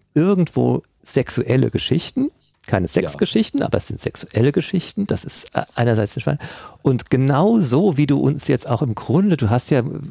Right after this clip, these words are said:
Speaker 1: was fast schon auch Erzähltheoretisches, fast schon Erkenntnistheoretisches, jetzt auch gerade dann die, äh, in der letzten, in den letzten zwanzig Minuten, halben Stunde berichtet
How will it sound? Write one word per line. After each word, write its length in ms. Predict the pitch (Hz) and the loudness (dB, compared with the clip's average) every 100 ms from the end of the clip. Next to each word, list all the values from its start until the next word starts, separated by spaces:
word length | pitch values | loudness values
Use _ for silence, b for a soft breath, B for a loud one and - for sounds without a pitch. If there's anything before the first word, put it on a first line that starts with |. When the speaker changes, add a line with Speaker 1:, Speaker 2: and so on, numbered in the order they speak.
| - 156 - - | -14 -16 -18 -16
Speaker 1:
was 640 | 123 - - 120 - - _ | -16 -6 -4 -4 -8 -14 _
fast 380 | - - 120 - | -8 -4 -2 -2
schon 160 | 120 | -4
auch 280 | - 101 98 - B B B _ _ _ _ _ | 0 -2 -2 -10 B B B _ _ _ _ _
Erzähltheoretisches, 1700 | 117 - - 131 147 147 143 131 127 175 202 165 147 - 147 139 131 - | -8 -4 0 2 4 2 2 2 4 2 2 2 2 2 2 2 0 -4
fast 240 | 123 - | -4 -4
schon 120 | - | -4
Erkenntnistheoretisches, 1400 | - - 151 254 214 - - 123 110 110 - 104 120 - | -4 0 0 0 -2 -2 0 2 2 0 -2 -4 -6 -2
jetzt 220 | - - | -4 -4
auch 140 | - - | -8 -4
gerade 300 | 110 107 110 | 0 0 2
dann 340 | 117 120 113 | 0 0 -4
die, 180 | 123 - | -4 0
äh, 240 | 113 117 | 2 2
in 80 | 113 | 2
der 120 | 117 | 2
letzten, 400 | 120 - - 123 123 B B B B B B | 0 -2 -2 0 0 B B B B B B
in 0 | |
den 100 | 120 | -2
letzten 220 | 117 143 | -2 -2
zwanzig 320 | 135 131 123 | 0 0 0
Minuten, 360 | 135 139 147 131 | 0 0 0 0
halben 200 | 135 127 | 0 -2
Stunde 300 | - 156 147 | 0 0 0
berichtet 500 | 127 139 139 147 | 0 0 0 -2